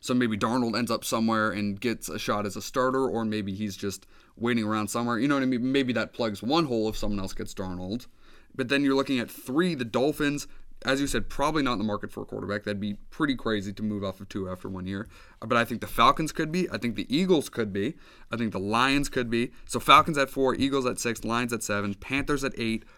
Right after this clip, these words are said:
Broncos at nine, Cowboys at ten. Dak's a free agent.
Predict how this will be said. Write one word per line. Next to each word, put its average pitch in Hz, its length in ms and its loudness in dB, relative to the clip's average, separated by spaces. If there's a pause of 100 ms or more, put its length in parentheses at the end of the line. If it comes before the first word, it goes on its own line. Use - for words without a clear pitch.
(160)
Broncos 143 460 4
at 127 140 0
nine, 107 420 0 (300)
Cowboys 165 580 4
at 139 140 -2
ten. 160 400 -2
Dak's 117 300 0
a 139 40 -4
free 139 240 0
agent. 135 400 2